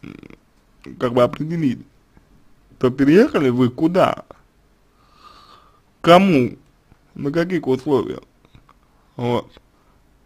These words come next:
Далее история с му-, с му-, с мужем. А, тоже очень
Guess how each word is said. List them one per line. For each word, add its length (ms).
Далее 400
история 400
с 100
му-, 220
с 120
му-, 220
с 160
мужем. 520
А, 400
тоже 340
очень 360